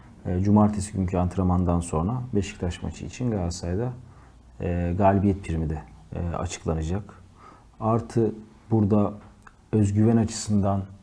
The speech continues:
Galatasaray'ı güçlü kal-, kılan Okan Hoca'yı da futbolcuları da,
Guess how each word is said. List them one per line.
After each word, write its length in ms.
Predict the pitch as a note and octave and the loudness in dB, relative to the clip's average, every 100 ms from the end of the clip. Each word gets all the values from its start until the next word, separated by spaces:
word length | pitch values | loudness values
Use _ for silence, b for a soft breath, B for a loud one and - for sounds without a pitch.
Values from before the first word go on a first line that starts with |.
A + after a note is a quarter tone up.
| B B B B | B B B B
Galatasaray'ı 680 | A2 G#2+ G#2 G#2+ G#2 G2+ G2 | -2 0 2 0 0 2 2
güçlü 260 | F#2+ - G#2 | 0 -4 -4
kal-, 260 | G2+ F2+ F#2 - | -2 -4 -6 -4
kılan 300 | G2+ F#2 G2 - - | 0 0 -2 -6 -6
Okan 280 | A2 - G2+ | -4 0 2
Hoca'yı 340 | F#2+ F#2+ F#2 | 2 0 0
da 120 | F2 | -2
futbolcuları 680 | E2+ - A2 G2+ F#2+ F#2+ F2+ | -4 -6 -2 -2 -2 -2 -2
da, 140 | F#2+ | -2